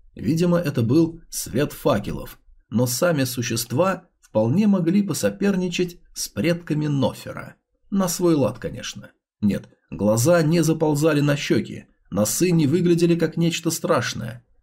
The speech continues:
но все-таки они были страшны в целом. Два бледных червеобразных создания красовались на холсте по пояс – и одно существо обнимало другое узловатым щупальцем.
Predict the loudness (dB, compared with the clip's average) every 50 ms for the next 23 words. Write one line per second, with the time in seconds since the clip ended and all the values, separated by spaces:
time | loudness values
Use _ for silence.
0 | _ -6 -6 -6 -4 -2 -2 0 0 0 -2 0 0 -2 -2 -4 -8 -18 _ _
1 | 0 2 4 4 2 2 2 2 2 0 0 -2 -2 -2 -2 0 0 -2 -2 -4
2 | -6 -6 -10 -14 -20 _ -20 -20 -10 -6 -2 -2 -2 -2 -2 -6 -10 -14 -16 -20
3 | -20 -20 -20 -20 -20 -14 -10 -6 -2 0 2 2 2 2 2 4 4 2 2 2
4 | 2 0 0 -2 -4 -4 -2 0 2 4 4 4 4 4 4 2 2 2 2 2
5 | 2 0 0 0 2 2 2 2 0 0 2 2 2 2 0 0 0 -2 -4 -6
6 | -10 _ _ -2 -2 0 0 0 0 2 2 2 2 0 0 0 -2 -2 0 0
7 | 0 0 0 0 0 0 0 2 2 0 0 2 0 0 0 0 -2 -4 -6 -6
8 | -8 _ _ _ _ -4 -4 -2 0 0 0 0 -2 -2 -6 -8 -8 -8 -8 -4
9 | -2 0 2 2 0 -2 -8 _ _ -2 0 0 2 2 2 2 2 2 2 2
10 | 0 -2 -2 0 2 4 4 4 4 2 0 -8 -14 _ -2 0 0 2 2 2
11 | 4 2 2 0 0 0 -2 -2 -2 -4 -2 -2 -4 -4 -6 -8 -6 -6 -6 -6
12 | -8 -10 -12 -16